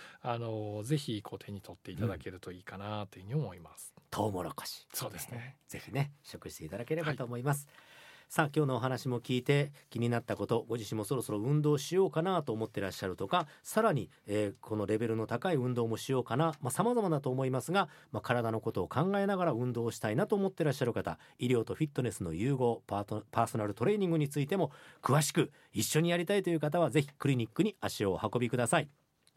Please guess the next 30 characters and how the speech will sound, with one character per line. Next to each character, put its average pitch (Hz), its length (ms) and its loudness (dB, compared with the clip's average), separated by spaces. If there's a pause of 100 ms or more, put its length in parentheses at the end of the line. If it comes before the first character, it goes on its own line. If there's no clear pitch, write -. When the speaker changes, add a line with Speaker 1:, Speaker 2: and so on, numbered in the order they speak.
(380)
Speaker 2:
場 143 140 6
所 220 180 4
は 185 180 6 (380)
京 233 220 6
都 240 120 4
市 - 160 0
役 185 200 4
所 180 180 0
前 151 300 4
駅 127 380 -2
二 117 160 4
番 220 300 2
出 190 120 6
口 156 280 -2
す - 160 0
ぐ、 117 140 -2 (420)
エ 151 80 6
フ 220 360 2
ア 170 120 4
イ 165 220 0
エ 143 100 2
ス - 260 -2 (100)
お 151 120 6
池 208 320 4
ビ 165 140 4
ル 160 180 2
八 - 380 -4
階 101 260 2
で 139 140 4
す。 - 160 -8